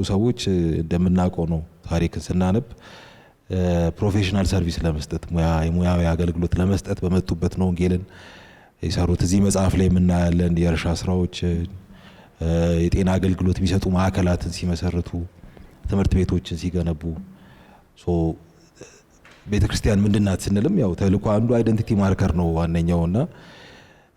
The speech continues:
እኚህን ሁሉ ነገሮች እንድናደርግ ተጠርተናል የሚለውን ነገር እንድንማር ይረዳናል ብዬ አስባለሁ።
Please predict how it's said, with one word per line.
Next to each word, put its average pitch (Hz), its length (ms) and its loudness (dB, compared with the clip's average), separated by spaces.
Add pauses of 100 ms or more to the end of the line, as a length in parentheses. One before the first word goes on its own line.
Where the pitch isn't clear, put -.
(460)
እኚህን 101 280 0
ሁሉ 143 220 2
ነገሮች 101 400 2
እንድናደርግ 95 540 2
ተጠርተናል 80 600 0
የሚለውን 80 360 0
ነገር 85 220 -2
እንድንማር 80 500 -2
ይረዳናል 76 500 -4
ብዬ 80 180 -6
አስባለሁ። 87 540 -8